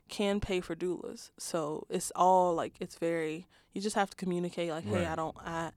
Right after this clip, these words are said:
Speaker 1: I know your, your charge is eight hundred. I only have four hundred to give.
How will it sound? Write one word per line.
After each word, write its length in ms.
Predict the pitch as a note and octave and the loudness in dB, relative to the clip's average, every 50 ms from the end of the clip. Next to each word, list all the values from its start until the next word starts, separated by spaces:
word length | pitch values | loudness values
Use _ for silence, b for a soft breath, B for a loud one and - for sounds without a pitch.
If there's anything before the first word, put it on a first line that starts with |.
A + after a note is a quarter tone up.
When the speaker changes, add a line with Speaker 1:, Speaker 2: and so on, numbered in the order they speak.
| B B B B B B B B | B B B B B B B B
Speaker 1:
I 80 | B F#3 | B 2
know 100 | F#3+ G3+ | 4 6
your, 440 | G#3+ G#3+ G3+ G3 F#3+ F#3 F3+ E3 - | 6 6 6 6 4 4 4 2 0
your 560 | - - F3 E3+ E3+ E3 E3 D#3+ D#3+ - - - _ - | -4 -4 -4 -2 0 0 -2 -2 -4 -6 -8 -10 _ -10
charge 320 | - - F3 E3 E3+ E3 | -4 0 0 2 0 0
is 120 | E3 E3 - | -2 -6 -6
eight 160 | - E3 E3 | -4 -4 -4
hundred. 380 | E3+ E3 D#3+ D#3+ D#3 D3 D3 - | -4 -4 -6 -4 -6 -6 -6 -6
I 60 | - | -4
only 180 | E3+ E3 E3+ E3+ | -4 -4 -4 -4
have 160 | E3 C#3+ - | -6 -8 -8
four 180 | - - D3+ | -6 -6 -6
hundred 200 | D#3 D#3+ - D#3 | -4 -6 -10 -12
to 60 | - - | -12 -10
give. 440 | - E3+ E3 E3+ E3 E3 E3 - | -6 -4 -2 -2 -2 -2 -4 -6